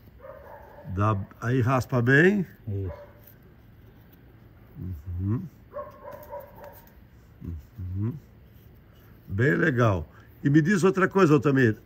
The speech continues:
Speaker 1: Ah, o que que você vai usar aí?
Speaker 2: Aqui eu vou usar o humus, né?
Speaker 1: Musgo?
Speaker 2: Musgo.
Speaker 1: Certo.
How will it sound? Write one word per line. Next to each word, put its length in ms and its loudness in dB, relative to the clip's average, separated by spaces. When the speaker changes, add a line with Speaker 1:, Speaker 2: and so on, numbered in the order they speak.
Speaker 1:
Ah, 600 0
o 80 -2
que 180 -4
que 100 -12
você 100 6
vai 220 4
usar 220 6
aí? 300 6
Speaker 2:
Aqui 400 -10
eu 60 2
vou 460 2
usar 180 4
o 220 2
humus, 420 -2
né? 200 -2
Speaker 1:
Musgo? 460 8
Speaker 2:
Musgo. 520 4
Speaker 1:
Certo. 640 -2